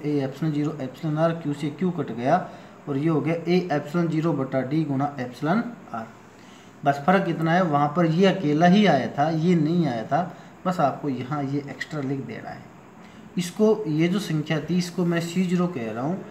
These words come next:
यह वायुयान निर्वात में, निर्वात की उपस्थिति में धारिता है, तो ये हो जाएगा C बराबर सी zero epsilon R, अर्थात ये माध्यम की उपस्थिति में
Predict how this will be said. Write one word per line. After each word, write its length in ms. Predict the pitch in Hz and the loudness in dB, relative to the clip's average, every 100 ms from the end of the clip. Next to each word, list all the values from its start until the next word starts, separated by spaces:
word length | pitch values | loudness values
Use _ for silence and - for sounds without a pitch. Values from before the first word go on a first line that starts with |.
| - - - | -18 -10 -4
यह 80 | 151 | -2
वायुयान 440 | 127 139 160 170 | 0 0 0 0
निर्वात 420 | 160 156 156 156 | 0 0 -2 0
में, 240 | 170 175 - - - - - - - - - 165 | 0 0 -4 -14 -20 -20 -20 -20 -20 -20 -14 -6
निर्वात 440 | 156 151 160 160 | -2 0 0 0
की 60 | 180 | -2
उपस्थिति 440 | 165 156 151 135 | -4 -4 -6 -2
में 140 | 160 147 | -2 -2
धारिता 400 | 117 120 - 143 | -4 -8 -2 -2
है, 260 | 156 190 - - - - | 0 -4 -8 -18 -20 -8
तो 60 | 160 | -2
ये 140 | 143 | 0
हो 100 | 147 | 0
जाएगा 260 | 113 120 147 | -2 -4 -6
C 340 | - - 202 | -6 -2 -2
बराबर 540 | 156 123 120 135 170 180 - - - - - - | 0 -2 -2 0 -2 -2 -10 -18 -20 -20 -20 -20
सी 280 | - 190 196 | -6 0 0
zero 600 | 143 135 135 175 170 - | 2 0 2 2 0 -4
epsilon 440 | 147 143 - 170 165 | -4 -4 -2 -2 0
R, 240 | 117 - | -2 -2
अर्थात 480 | 135 135 143 147 165 | -4 -2 0 0 0
ये 80 | 147 | 0
माध्यम 480 | 127 123 127 175 | -2 -2 -2 -2
की 140 | 175 180 | 0 -2
उपस्थिति 540 | - 127 - 123 131 | -2 -6 -8 -8 -2
में 260 | 143 196 | 2 2